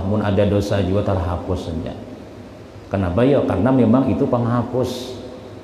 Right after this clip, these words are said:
menjadi kafarat, menjadi penebus, terbayar segala kesalahan kita itu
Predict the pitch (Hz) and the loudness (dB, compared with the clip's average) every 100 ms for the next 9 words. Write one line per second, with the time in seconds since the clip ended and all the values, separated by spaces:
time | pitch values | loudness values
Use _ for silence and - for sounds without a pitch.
0 | - - - 104 110 107 104 101 139 123 | -18 -18 -6 0 4 6 6 4 2 2
1 | 110 - 120 123 131 - - - 104 113 | -2 0 2 4 2 0 -4 -4 2 4
2 | 107 104 123 131 120 120 113 131 120 - | 6 4 4 4 6 6 4 2 2 -2
3 | - - - - - - - 107 110 107 | -4 -8 -10 -12 -14 -16 -4 0 4 4
4 | 113 113 135 135 107 - - - - - | 4 6 6 4 2 0 -4 -6 -8 -2
5 | 127 107 113 113 113 113 113 107 104 107 | 0 4 4 4 2 0 0 2 2 2
6 | 104 98 87 90 87 139 151 | 2 0 0 0 2 2 2